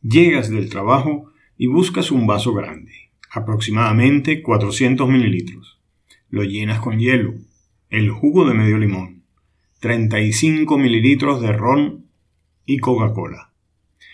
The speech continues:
Ya se podrán imaginar que estoy hablando de preparar una Cuba Libre. Para compartir con los amigos, le tomo una foto y la coloco en WhatsApp.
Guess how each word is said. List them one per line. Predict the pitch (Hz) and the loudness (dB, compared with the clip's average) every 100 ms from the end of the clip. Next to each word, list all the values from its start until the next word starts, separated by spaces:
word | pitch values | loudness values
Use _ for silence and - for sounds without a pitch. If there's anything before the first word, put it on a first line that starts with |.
| - _ _ _ _ - | -20 _ _ _ _ -4
Ya | 123 | 0
se | 147 180 | 2 2
podrán | 127 117 143 | 2 2 4
imaginar | 143 107 104 127 143 | 4 4 0 0 0
que | - | -4
estoy | 101 - 131 | -6 0 0
hablando | 107 107 123 127 - | 0 -2 -2 -2 -4
de | 107 113 | -4 -4
preparar | 101 104 101 123 | -4 -4 -2 0
una | 131 135 | 2 0
Cuba | 117 120 101 | 0 0 0
Libre. | 95 82 - _ _ _ _ _ _ _ _ _ | -2 -6 -16 _ _ _ _ _ _ _ _ _
Para | 110 110 | -2 0
compartir | 110 107 - - 131 110 | 2 0 -2 -4 -4 -2
con | 120 | -4
los | 113 110 | -4 -6
amigos, | 104 135 151 165 165 - _ _ _ _ | 0 2 4 4 0 -8 _ _ _ _
le | 120 190 | 0 2
tomo | 151 165 | 4 4
una | 143 110 | 4 4
foto | 120 151 151 - - - _ | 2 0 0 -4 -8 -20 _
y | 120 | -2
la | 110 | -2
coloco | 107 98 101 123 | -2 -4 -4 -2
en | |
WhatsApp. | 113 107 107 82 - | 0 -2 -2 -8 -14